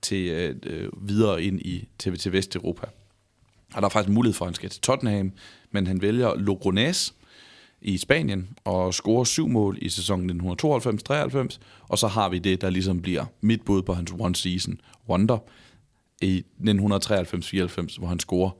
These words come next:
seksten mål i La Liga. Øh, en rigtig, rigtig dygtig angriber, som tiltrækker sig opmærksomhed,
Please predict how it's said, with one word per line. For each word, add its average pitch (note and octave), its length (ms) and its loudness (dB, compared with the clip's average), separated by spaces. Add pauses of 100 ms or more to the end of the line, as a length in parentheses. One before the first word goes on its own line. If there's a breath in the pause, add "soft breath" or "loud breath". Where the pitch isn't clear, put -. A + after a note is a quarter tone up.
(160 soft breath)
seksten - 480 -2
mål F2 280 -8 (240)
i F2+ 180 -8 (240)
La F2 80 0
Liga. E2 300 -4 (920 soft breath)
Øh, F2 320 -4 (1000)
en F#2+ 200 -2
rigtig, G#2+ 340 0
rigtig A2+ 240 2
dygtig B2+ 240 2
angriber, A2 420 2
som F2+ 340 2 (340 loud breath)
tiltrækker F#2+ 440 0
sig F#2 140 0
opmærksomhed, F#2 640 4